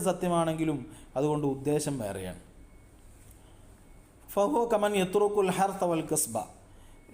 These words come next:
ഒരു ജോലിയും ചെയ്യാതെ ഭൂമിയിൽ മുളച്ചു വരും, എനിക്ക് കൃഷിയൊക്കെ മുളച്ചു വരും എന്ന് ചിന്തിക്കുന്നവനെ പോലെയാണ്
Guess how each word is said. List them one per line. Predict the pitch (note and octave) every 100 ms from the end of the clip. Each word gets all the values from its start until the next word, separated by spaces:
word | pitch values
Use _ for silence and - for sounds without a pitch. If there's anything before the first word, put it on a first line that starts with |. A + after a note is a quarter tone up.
| D#3+
ഒരു | E3+ G#3 F3+
ജോലിയും | F3 F#3 F3+
ചെയ്യാതെ | E3+ E3+ D#3+ D#3 D3+ - - - C3 C#3+
ഭൂമിയിൽ | E3 E3+ E3+ D#3+ D#3+ D3+ - - - -
മുളച്ചു | D3 D3+ D#3+ F#3+ E3
വരും, | E3 D#3+ - - C#3+
എനിക്ക് | D#3 F3 E3
കൃഷിയൊക്കെ | E3 D#3 F3+ F3+ D#3+
മുളച്ചു | D3+ D#3 - D#3+
വരും | D#3 D#3 C#3+
എന്ന് | D3+ D3
ചിന്തിക്കുന്നവനെ | C3+ D3+ D3 D3 C#3+ C#3+ C#3
പോലെയാണ് | C3+ C3+ C3 C3+